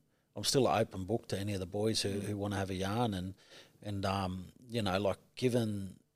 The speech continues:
Speaker 1: the success I've been able to experience and see in my time over the years, you know, I'm, I'm always happy to, to share and, you know, explain what,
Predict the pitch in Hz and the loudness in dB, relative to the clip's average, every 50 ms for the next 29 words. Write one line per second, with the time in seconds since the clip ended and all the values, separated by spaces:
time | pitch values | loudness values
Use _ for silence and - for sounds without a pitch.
0 | _ _ _ _ _ _ _ _ - 147 120 - - - 117 - - - 147 135 | _ _ _ _ _ _ _ _ 0 2 4 6 4 4 4 6 8 10 10 10
1 | - - 131 113 120 117 117 117 110 117 117 110 110 101 - - - - 123 123 | 10 10 8 8 8 6 6 6 6 6 6 6 6 6 4 4 4 6 6 6
2 | 127 117 - - 113 110 104 98 - - - 131 139 139 123 113 107 - - - | 6 4 2 2 0 2 4 4 4 6 8 8 10 10 8 6 4 0 -6 -20
3 | - - - _ _ _ - 120 117 117 107 101 - - - 117 113 110 110 107 | -20 -20 -20 _ _ _ -4 -2 2 2 2 2 2 2 0 2 2 2 2 2
4 | 107 98 92 98 104 117 123 120 104 98 110 127 139 143 117 104 98 101 113 117 | 2 2 0 0 2 2 4 4 4 2 0 -2 -2 -4 -4 -2 -2 -2 -2 -2
5 | 117 - - 123 120 120 120 117 113 107 - 104 95 - 98 98 95 92 90 87 | -2 -4 -2 0 2 4 4 4 2 0 -2 -2 -4 -4 -4 -4 -4 -4 -4 -6
6 | - - - - _ _ _ _ _ _ _ - - 107 98 92 92 87 - - | -8 -14 -20 -20 _ _ _ _ _ _ _ -10 -6 -4 -4 -4 -4 -6 -10 -14
7 | - - - - - 101 101 107 113 113 110 101 98 92 90 90 87 87 - _ | -8 -4 -2 0 0 2 4 4 6 6 6 4 2 0 -2 -4 -8 -12 -16 _
8 | _ _ 113 104 85 85 87 104 - - - - 98 101 110 110 104 95 - - | _ _ -12 -10 -8 -8 -6 -4 -2 -2 -2 -2 -2 -2 -2 -2 -2 -4 -8 -10
9 | - _ _ _ _ _ _ _ _ _ _ _ _ _ - _ _ - - 107 | -14 _ _ _ _ _ _ _ _ _ _ _ _ _ -20 _ _ -8 -4 -2
10 | 110 | -2